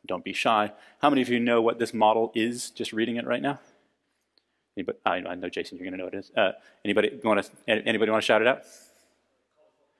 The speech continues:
It's a, it's a, actually a Kalman smooth or a linear dynamical system. It's a smoother, exactly, but yes, it's a Kalman filter. I would say Kalman filter almost every time.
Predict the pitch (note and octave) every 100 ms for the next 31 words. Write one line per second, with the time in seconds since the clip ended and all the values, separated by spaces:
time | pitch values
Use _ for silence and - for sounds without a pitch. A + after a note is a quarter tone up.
0 | _ _ - A2+ A2+ G#2 G#2+ - - -
1 | B2 C3+ - B2 - B2+ A2 - D#3+ D3+
2 | A#2 A#2 A2 G#2 G#2 G2+ G2 G2 D#3+ -
3 | F3+ - A#2+ - - G#2+ E3 A#2+ B2 B2
4 | D3 G#2+ - D#2 A2+ - G#2 F#2+ F#2+ A2
5 | G2+ G#2+ - F#2 G2 G2 - F#2 G2 F#2
6 | G2 G2 G3+